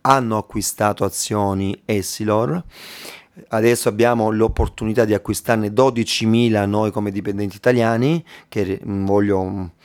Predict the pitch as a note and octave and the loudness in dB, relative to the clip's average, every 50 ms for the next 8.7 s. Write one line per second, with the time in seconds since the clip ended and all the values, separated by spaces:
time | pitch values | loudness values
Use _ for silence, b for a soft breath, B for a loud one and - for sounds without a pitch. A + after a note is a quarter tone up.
0 | b b b b _ _ _ _ _ _ _ _ _ _ _ b b b b b | b b b b _ _ _ _ _ _ _ _ _ _ _ b b b b b
1 | _ G#2+ G#2+ A2+ A2 G#2 G#2 G#2 G#2 - - A2+ G#2+ A2+ G2 G#2+ G#2 - - A#2 | _ -2 2 2 2 2 2 0 0 2 0 2 2 2 0 0 -2 0 0 0
2 | A2 G#2+ G2+ - - A2 G2 F#2 B B B B B - A#2+ A2 - - A#2+ A2+ | 0 0 -2 -2 -2 -2 -4 -4 B B B B B 0 0 0 2 -4 -2 2
3 | C3 A#2 A#2 A#2 G#2 - - - - A2+ A2+ G#2+ G2 F#2+ - - A2 A2 A2 G#2+ | 2 2 4 2 0 -4 -10 -4 0 0 2 2 0 -4 -6 -6 0 0 0 2
4 | G2+ G#2+ G#2 G#2+ A2+ A#2 A2 G2 - G#2 G2 G2 G2 G#2+ A2 G#2+ G2 F2+ G2 G2 | 2 0 0 2 2 0 0 -2 -4 -6 -4 -4 -2 -2 -2 -2 -4 -6 -8 -12
5 | - - - G#2 G2 G#2 G#2 G2+ - - G2 F#2+ _ _ - E3 E3 - _ _ | -14 -10 -8 -6 -4 -2 -2 -4 -4 -6 -12 -12 _ _ -6 -6 -6 -6 _ _
6 | - G#2+ G#2 G2 F2+ F2 B B B B B B B A#2 A2+ G#2+ G2 G2+ G2 F2+ | -4 -2 -2 -2 -4 -8 B B B B B B B 0 0 2 2 2 0 -2
7 | - - A2+ A2 A2 G#2 F#2+ F#2+ G2 G2+ G#2 G#2 G#2 F2+ G2 G2 F#2 - - - | 0 2 2 2 2 2 0 2 2 2 2 2 2 0 -2 -4 -4 -6 -4 -2
8 | A2 G2 F#2 - - G#2 - _ - G2+ G2+ F#2+ A2 | -2 -2 -2 -4 -10 -12 -12 _ -2 -2 -2 -2 -2